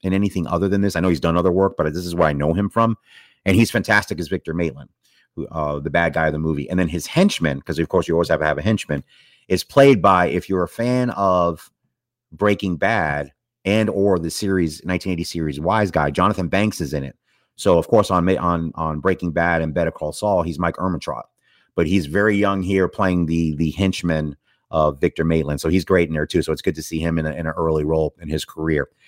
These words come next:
So they're fantastic as well. Uh, Lisa Eilbacher as, uh, as Jenny Summers is great as his friend.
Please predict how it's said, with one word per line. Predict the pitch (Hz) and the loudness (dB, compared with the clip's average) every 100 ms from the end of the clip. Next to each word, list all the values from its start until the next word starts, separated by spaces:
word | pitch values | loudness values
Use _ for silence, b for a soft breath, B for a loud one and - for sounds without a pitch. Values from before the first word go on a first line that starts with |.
| b b b | b b b
So | - | 2
they're | 95 | 4
fantastic | 101 104 101 95 - 90 | 4 4 4 2 2 -2
as | 82 | 2
well. | 87 82 69 | 6 6 6
Uh, | 80 78 | 4 4
Lisa | 85 90 95 87 80 - _ - | 2 2 2 4 2 -2 _ -2
Eilbacher | 95 95 92 98 80 | 2 4 2 0 0
as, | 85 80 78 | 2 0 -2
uh, | 82 78 - | -2 -4 -4
as | 80 | -8
Jenny | - 85 85 | -2 -2 0
Summers | 104 98 92 87 | 2 2 2 0
is | |
great | 78 90 87 | 0 0 2
as | 82 | 0
his | 69 | -6
friend. | - 113 110 104 | -2 4 4 4